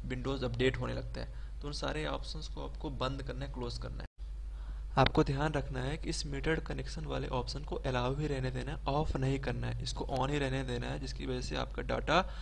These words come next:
कम यूज़ होगा। ओके, एक बार फिर से Windows अपडेट पे क्लिक करना है, उसके बाद आपको जाना है एडवांस ऑप्शंस पे,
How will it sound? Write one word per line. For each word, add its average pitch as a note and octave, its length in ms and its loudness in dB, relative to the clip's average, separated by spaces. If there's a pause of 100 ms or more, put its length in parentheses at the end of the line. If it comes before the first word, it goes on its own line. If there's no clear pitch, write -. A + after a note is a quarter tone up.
(300)
कम D3 180 8
यूज़ A#2+ 280 2
होगा। - 280 0 (300)
ओके, D#3+ 340 0 (2500)
एक C3+ 180 4
बार B2+ 140 8
फिर C#3 160 4
से C#3 120 0
Windows C3 300 0
अपडेट B2+ 200 0 (140)
पे C#3+ 60 -4
क्लिक B2+ 260 -2
करना B2+ 240 -2
है, D3 140 -4
उसके C#3 240 -4
बाद B2 160 2
आपको A#2+ 220 0
जाना B2 200 2
है D3 140 0
एडवांस A#2+ 560 4 (280)
ऑप्शंस B2 420 6
पे, F3 160 0